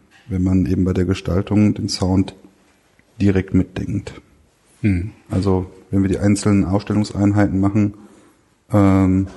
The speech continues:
Speaker 1: was kann ich in der akustischen Dimension zeigen? Ähm, und, und, und die Besucherinnen und Besucher hören. Und, äh, genau, die Frage, welche Gefühle weckt's oder eben auch,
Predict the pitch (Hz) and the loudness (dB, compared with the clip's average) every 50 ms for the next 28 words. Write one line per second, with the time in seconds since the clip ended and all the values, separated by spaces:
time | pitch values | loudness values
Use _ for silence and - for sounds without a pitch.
0 | - - _ _ - - _ _ _ - 101 104 - - - 104 104 104 107 104 | -20 -20 _ _ -20 -20 _ _ _ -4 -4 -4 -4 -2 -2 0 2 2 2 2
1 | 92 78 92 - 104 - - 104 95 101 92 95 95 92 90 90 85 87 87 - | 2 0 -2 -6 -6 -6 -6 -2 0 0 2 2 2 0 0 -2 -4 -6 -4 -4
2 | 98 90 95 117 143 156 160 147 - - _ _ _ _ _ _ _ _ _ _ | -4 -4 -2 -2 -2 -2 -4 -4 -8 -14 _ _ _ _ _ _ _ _ _ _
3 | _ _ _ _ _ _ _ _ - 110 101 101 101 98 98 98 98 95 92 95 | _ _ _ _ _ _ _ _ -6 -2 2 4 4 4 4 4 4 4 2 0
4 | 104 98 - - - - - 101 - - 92 95 - - - 90 90 - 92 90 | 0 -4 -8 -16 -12 -8 -6 -6 -6 -6 -8 -8 -8 -8 -6 -6 -6 -4 -4 -4
5 | 90 87 95 101 98 104 95 90 92 90 92 95 101 95 95 92 92 95 95 104 | -4 -2 -2 -2 0 0 2 2 0 0 -2 -4 -4 -2 -2 -2 0 0 0 2
6 | 110 123 123 123 123 - - - - - _ _ _ _ - 101 98 92 101 - | 2 2 2 2 0 -2 -10 -20 -20 -20 _ _ _ _ 0 0 2 0 0 -2
7 | - 95 98 98 95 90 82 85 85 92 95 - - - - - 95 - - - | -4 -2 0 2 2 2 0 -2 -4 -6 -8 -10 -18 -20 -14 -14 -14 -10 -6 -4
8 | 90 92 95 92 85 95 95 - - 90 95 - - 95 92 90 87 87 98 127 | -2 0 0 0 0 0 -2 -2 -2 -4 -4 -4 -4 -4 -4 -2 -2 0 0 0
9 | 143 - - - - 98 98 123 147 - 110 110 - - - 120 120 127 123 - | 0 -2 -8 -8 -4 -2 0 0 2 2 0 0 0 0 0 0 0 0 -2 -4
10 | - - | -12 -20